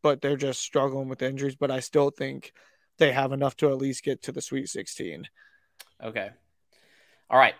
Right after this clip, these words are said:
Speaker 2: So we've gotten the Sweet sixteen and everything. We're gonna go back up,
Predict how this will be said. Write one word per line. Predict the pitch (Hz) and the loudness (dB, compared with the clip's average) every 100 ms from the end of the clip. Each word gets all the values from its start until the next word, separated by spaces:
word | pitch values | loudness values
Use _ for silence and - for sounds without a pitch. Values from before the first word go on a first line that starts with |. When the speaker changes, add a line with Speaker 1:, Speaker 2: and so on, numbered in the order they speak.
| - | -8
Speaker 2:
So | - | -6
we've | 131 | -2
gotten | 131 151 170 | 4 4 4
the | 139 | -6
Sweet | - 147 | -8 -8
sixteen | 135 123 143 127 | -8 -8 -6 -4
and | 117 | -2
everything. | 120 120 107 | -2 -4 -8
We're | 113 | -2
gonna | 127 123 | -2 0
go | 131 | 0
back | 143 135 123 | 2 2 2
up, | 123 120 | 0 0